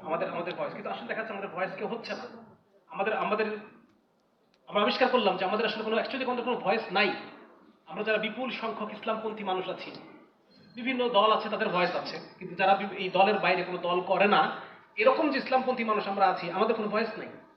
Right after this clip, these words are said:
আমাদের কোনো জায়গা নেই, আমরা কোনো একটা ব্যানারের হয়ে আমাদের দাবিগুলো বলতে পারি না। সুতরাং এই জায়গা থেকে আমাদের আজকে যে ইন্তিফাদ-, ইন্তিফাদা বাংলাদেশ, এইটার যে,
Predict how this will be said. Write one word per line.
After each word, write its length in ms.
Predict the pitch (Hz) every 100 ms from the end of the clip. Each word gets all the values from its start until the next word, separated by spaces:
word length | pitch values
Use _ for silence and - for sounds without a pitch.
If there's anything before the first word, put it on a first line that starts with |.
| _ _ _ _ _
আমাদের 220 | 190 226
কোনো 160 | 240
জায়গা 280 | 208 214 214
নেই, 160 | 247 - - - - - - _
আমরা 200 | - -
কোনো 220 | 233 226
একটা 140 | 233 226
ব্যানারের 440 | 180 196 233 247
হয়ে 220 | 190 214
আমাদের 220 | 226 214 226
দাবিগুলো 360 | - 220 240
বলতে 240 | 240 269 269
পারি 160 | 190
না। 120 | 165 - - - - _ _ _ _ _ _
সুতরাং 300 | - 220 220
এই 140 | 269 269
জায়গা 220 | 240 233
থেকে 200 | 233 254
আমাদের 300 | 190 190 190 - - - _
আজকে 260 | 185 -
যে 120 | 185 202
ইন্তিফাদ-, 500 | 190 180 180 190 190
ইন্তিফাদা 640 | 170 - 175 185 196 180
বাংলাদেশ, 380 | 170 165 160 277 - - - _ _ _
এইটার 400 | 190 214 220 -
যে, 240 | 180 175